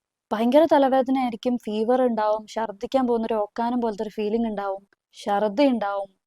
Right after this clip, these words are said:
സ്റ്റിഫ് നെക്ക് ഉണ്ടാവും, റിജിഡ്, ഭയങ്കര സ്ട്രോങ് ആയിട്ട്, കൺഫ്യൂഷൻ ഉണ്ടാവുക, സ്ലീപ്ലെസ്നെസ്, ഉറക്കമില്ല, സീഷേഴ്സ് ചിലപ്പോൾ ഉണ്ടാവാറുണ്ട്,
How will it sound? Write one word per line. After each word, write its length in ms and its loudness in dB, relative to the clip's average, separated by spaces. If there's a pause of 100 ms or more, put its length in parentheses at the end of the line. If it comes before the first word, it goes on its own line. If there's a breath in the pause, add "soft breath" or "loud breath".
സ്റ്റിഫ് 520 -4
നെക്ക് 280 -2
ഉണ്ടാവും, 420 -6
റിജിഡ്, 300 -10
ഭയങ്കര 320 -4 (360)
സ്ട്രോങ് 340 2
ആയിട്ട്, 160 -2 (120)
കൺഫ്യൂഷൻ 540 4
ഉണ്ടാവുക, 500 2
സ്ലീപ്ലെസ്നെസ്, 840 -4
ഉറക്കമില്ല, 720 0
സീഷേഴ്സ് 600 -6
ചിലപ്പോൾ 340 -2
ഉണ്ടാവാറുണ്ട്, 720 -10